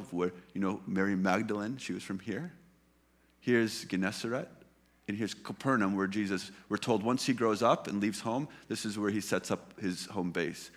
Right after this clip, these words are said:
and meets Peter. And, uh, um, yeah, that's, that, that'll be good to get to know here. Now, here's the Sea of Galilee, this, this sea here. And it could be because, you know, it's quite big, and,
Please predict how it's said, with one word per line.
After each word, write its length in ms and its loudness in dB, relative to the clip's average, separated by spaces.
and 140 -2
meets 220 -4
Peter. 440 -2
And, 340 -2
uh, 240 -2
um, 500 -12
yeah, 140 -6
that's, 180 -6
that, 240 -4
that'll 160 -2
be 140 -6
good 260 -8
to 60 -12
get 140 -8
to 100 -10
know 100 -6
here. 180 -8
Now, 60 6
here's 220 4
the 80 2
Sea 180 2
of 100 2
Galilee, 440 2
this, 180 -14
this 120 -10
sea 200 -4
here. 160 -6
And 100 0
it 80 -4
could 160 -2
be 160 2
because, 280 -2
you 200 -6
know, 160 0
it's 160 -2
quite 320 -2
big, 260 2
and, 160 -4